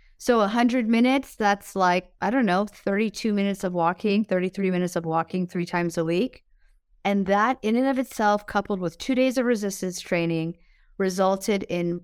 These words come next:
a preserved muscle mass while people were losing weight. So see, see how forgiving your body is?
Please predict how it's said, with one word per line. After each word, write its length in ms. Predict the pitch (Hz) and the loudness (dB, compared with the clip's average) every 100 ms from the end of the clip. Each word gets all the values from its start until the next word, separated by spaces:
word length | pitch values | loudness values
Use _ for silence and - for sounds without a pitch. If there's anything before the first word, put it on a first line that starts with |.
| - | -10
a 60 | - | -6
preserved 520 | 170 170 196 208 208 | -6 0 0 0 -2
muscle 300 | 170 - 175 | -4 -2 -2
mass 320 | 160 160 - - | 0 0 -4 -8
while 320 | 175 175 175 | -2 2 2
people 480 | 175 175 180 175 165 _ _ _ _ | 0 -4 -2 -2 -2 _ _ _ _
were 180 | 170 175 | -2 -2
losing 360 | 165 160 156 139 | -2 -4 -4 -4
weight. 300 | 92 57 - _ _ _ _ _ _ _ _ _ | -4 -6 -10 _ _ _ _ _ _ _ _ _
So 120 | 262 | -4
see, 440 | 262 - 294 359 - _ _ _ _ _ | -2 -2 0 0 -4 _ _ _ _ _
see 280 | - 320 359 | -6 -2 0
how 240 | 359 392 | 0 -4
forgiving 800 | - 320 233 208 196 202 233 233 - | -2 -2 0 0 0 2 2 0 -4
your 240 | 214 190 | -4 -4
body 460 | 175 170 165 196 214 | -2 0 2 0 2
is? 380 | 247 294 - | 2 0 -4